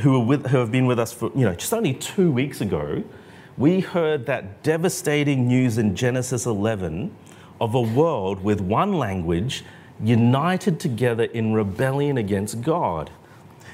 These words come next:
Then in judgment, God confused their language and scattered them so they could not understand each other.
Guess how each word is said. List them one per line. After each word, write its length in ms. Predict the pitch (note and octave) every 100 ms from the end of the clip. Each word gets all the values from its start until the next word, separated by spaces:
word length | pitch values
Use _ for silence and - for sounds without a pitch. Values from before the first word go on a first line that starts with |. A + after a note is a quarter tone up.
| -
Then 220 | C3+ G3
in 160 | G3 A2+
judgment, 640 | D3+ F#3+ F#3+ C3 A2 C#3+
God 300 | D#3 D3+ C#3+
confused 840 | - E3 D3 - E3+ G3+ A#3 F3+
their 160 | D#3+ A#2+
language 400 | F2+ F#2 B2+ B2
and 160 | A#2
scattered 460 | A#2+ - F3 A3 C#3
them 160 | G#2 G#2
so 140 | C#3
they 120 | C3+
could 260 | C3 - D#3+
not 220 | E3 -
understand 680 | B2+ C3+ D#3 - - A3+ G3
each 240 | G#2 -
other. 260 | F2+ D2+